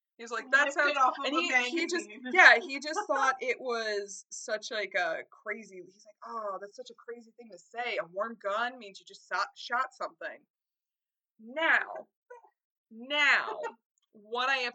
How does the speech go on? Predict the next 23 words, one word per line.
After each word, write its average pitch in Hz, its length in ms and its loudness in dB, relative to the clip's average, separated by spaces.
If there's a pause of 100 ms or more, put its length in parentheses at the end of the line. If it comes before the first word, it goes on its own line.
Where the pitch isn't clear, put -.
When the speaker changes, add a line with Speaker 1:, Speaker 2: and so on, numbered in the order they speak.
Speaker 1:
also 233 460 -4
heard, 175 420 -4
and 185 220 -14 (260)
everything 208 420 -8
I've 196 100 -14
looked 190 180 -16
up 190 120 -12
online, 170 380 -10
not 175 140 -6
everything, 117 300 -12
but 170 80 -14
a - 20 -10
lot 180 160 -2
of 175 60 -10
things 170 160 -18
I've 156 120 -14
looked 156 180 -18
up 170 100 -20
online, 151 480 -18 (400)
and 180 140 -12
in 170 80 -10
my 160 120 -6
book, 180 320 -2